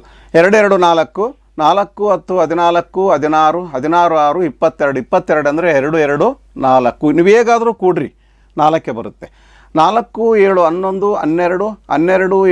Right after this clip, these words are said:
ಏಳು, ಹತ್ತೊಂಬತ್ತು, ಎರಡು, ಇಪ್ಪತ್ತೊಂದು ಅಂದರೆ ಮೂರು ಬರುತ್ತೆ. ನೆಕ್ಸ್ಟು ಎಂಟು, ಎಂಟು, ಹದಿನಾರು, ಒಂಬತ್ತು. ನೋಡಿ, ಇದು ಕೂಡ ಟೋಟಲ್ ಸಿಂಗಲ್ ಡಿಜಿಟ್ಟು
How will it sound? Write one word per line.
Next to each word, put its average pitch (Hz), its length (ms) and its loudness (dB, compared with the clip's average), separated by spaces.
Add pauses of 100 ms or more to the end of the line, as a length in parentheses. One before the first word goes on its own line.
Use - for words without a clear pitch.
ಏಳು, 180 180 2
ಹತ್ತೊಂಬತ್ತು, 180 580 -4 (160)
ಎರಡು, 190 200 0 (320)
ಇಪ್ಪತ್ತೊಂದು 135 760 -2
ಅಂದರೆ 147 180 -2 (200)
ಮೂರು 123 280 -2
ಬರುತ್ತೆ. 117 380 -2 (460)
ನೆಕ್ಸ್ಟು 240 320 0 (320)
ಎಂಟು, 226 200 -2 (120)
ಎಂಟು, 208 220 -4 (120)
ಹದಿನಾರು, 170 460 2 (960)
ಒಂಬತ್ತು. 156 380 -8 (220)
ನೋಡಿ, 123 180 -10 (100)
ಇದು 156 120 -2 (120)
ಕೂಡ 127 160 -2 (180)
ಟೋಟಲ್ 160 460 0
ಸಿಂಗಲ್ 165 300 -2
ಡಿಜಿಟ್ಟು 143 340 -4